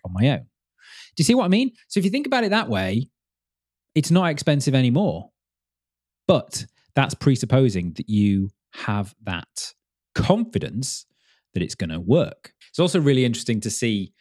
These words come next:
uh, the, the kind of the relative values that people place on, uh, knowledge and ideas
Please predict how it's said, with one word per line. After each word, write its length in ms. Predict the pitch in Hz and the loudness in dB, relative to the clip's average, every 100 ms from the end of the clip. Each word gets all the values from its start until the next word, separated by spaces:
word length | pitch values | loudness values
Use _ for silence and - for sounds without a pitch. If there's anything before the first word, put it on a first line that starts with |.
| _ _ _ | _ _ _
uh, 360 | 120 107 104 104 110 | -4 -2 0 -2 -2
the, 260 | 117 110 117 | 0 0 0
the 80 | 131 | -2
kind 140 | 139 | 0
of 60 | 123 | 0
the 80 | 107 | 0
relative 420 | 120 143 131 110 | 0 2 0 0
values 380 | 117 117 113 117 | 2 2 0 -2
that 100 | 107 | -4
people 220 | 110 101 | -4 -6
place 480 | - 113 107 - - - | -6 -4 -2 -6 -10 -4
on, 480 | 101 101 98 92 - _ _ _ _ - | 0 0 0 -2 -4 _ _ _ _ -2
uh, 380 | 101 98 95 - | 2 2 2 0
knowledge 640 | 120 123 127 123 123 - - - | 2 2 2 2 -2 -6 -14 -10
and 280 | 104 101 - _ _ _ _ _ _ _ | -8 -8 -12 _ _ _ _ _ _ _
ideas 720 | 107 110 95 - 127 127 120 | -6 -4 -4 0 2 2 0